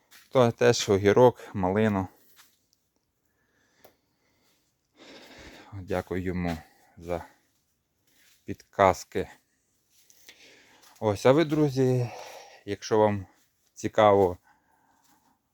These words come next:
про помилки вирощування такої культури, як огірок, підписуйтесь і слідкуйте. Тому що в перший рік ми робимо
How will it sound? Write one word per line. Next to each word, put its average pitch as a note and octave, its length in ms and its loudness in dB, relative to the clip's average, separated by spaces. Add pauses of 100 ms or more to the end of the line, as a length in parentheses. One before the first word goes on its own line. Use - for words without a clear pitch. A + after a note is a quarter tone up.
(200)
про A2 280 6
помилки G#2+ 760 2
вирощування G#2 1200 0 (320)
такої G2+ 420 -4
культури, G2+ 600 0
як F#2+ 400 0 (120)
огірок, A2 580 0 (140)
підписуйтесь A2+ 800 -8
і G#2+ 100 -14
слідкуйте. F#2+ 760 -10 (500)
Тому G2 300 -8
що G2 240 -8
в - 40 -10
перший G#2 400 -2
рік A#2 240 -4
ми F#2+ 320 -6 (300)
робимо F#2 440 -4